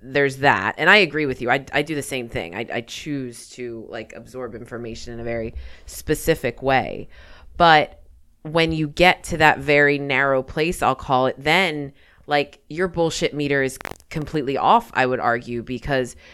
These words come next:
you're so absorbed by what you're, what you're, you know, like, uh, you're so absorbed by what you're <laughs> absorbing that, like, how do you distinguish between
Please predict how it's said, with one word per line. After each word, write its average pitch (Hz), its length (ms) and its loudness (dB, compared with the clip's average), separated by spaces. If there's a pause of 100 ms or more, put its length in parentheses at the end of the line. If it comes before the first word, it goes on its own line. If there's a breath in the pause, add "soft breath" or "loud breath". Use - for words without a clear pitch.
(100 loud breath)
you're 151 160 0
so 160 540 2
absorbed 143 680 0
by 131 200 0
what 131 340 -6
you're, 135 460 -4 (1120)
what 127 340 0
you're, 139 420 0
you 131 360 -10
know, 131 100 -4
like, 123 340 -6
uh, - 320 -16 (280 loud breath)
you're 123 100 -14
so 120 220 -8
absorbed 120 320 -6
by 117 100 -4
what 101 160 -8
you're 120 120 -10
<laughs> - 20 -12
absorbing 175 680 -8 (360 soft breath)
that, 160 220 6
like, 147 440 2
how 180 260 4
do 175 80 0
you 170 160 -2
distinguish 160 880 -6
between 139 720 -8